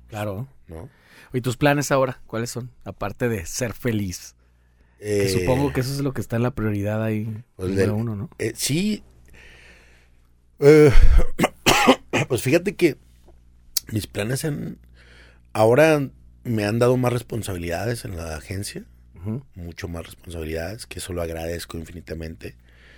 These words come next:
Speaker 2: Y no lo voy a dejar de hacer, pero también el, el proyecto con mis hijos, porque les encanta a mis hijos, porque yo también lo veo como una oportunidad de estar más tiempo con ellos, ¿no?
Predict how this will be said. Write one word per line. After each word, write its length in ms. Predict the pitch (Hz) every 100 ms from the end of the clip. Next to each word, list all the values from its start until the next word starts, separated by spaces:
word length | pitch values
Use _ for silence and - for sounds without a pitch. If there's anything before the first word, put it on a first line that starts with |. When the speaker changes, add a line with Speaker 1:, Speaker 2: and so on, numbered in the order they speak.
| - - _ _ -
Speaker 2:
Y 100 | 123
no 120 | 120
lo 80 | 131
voy 140 | 127
a 40 | 120
dejar 280 | 98 110
de 80 | 101
hacer, 340 | 101 - 107 - - - - - - _ _ _
pero 260 | - 101 101
también 580 | - 95 98 104 117 - - - -
el, 720 | 104 92 90 87 82 80 80 - - -
el 160 | 87 82
proyecto 360 | 92 85 -
con 180 | - 92
mis 160 | 82 101
hijos, 440 | 87 - - - - - -
porque 340 | 82 - 78
les 280 | 76 76 -
encanta 560 | 76 78 - 85 85 92
a 20 |
mis 220 | 87 76
hijos, 360 | 82 78 95 117 _ - _ _ _ _ _
porque 260 | 101 98 104
yo 100 | 98
también 280 | 107 107 107
lo 80 |
veo 140 | 98 95
como 160 | 104 95
una 100 | 98
oportunidad 520 | - - - 80 85
de 60 | 92
estar 260 | - 87
más 280 | 95 92 -
tiempo 420 | - 104 92 - -
con 160 | 78
ellos, 440 | 80 80 - - - - - - -
¿no? 180 | 80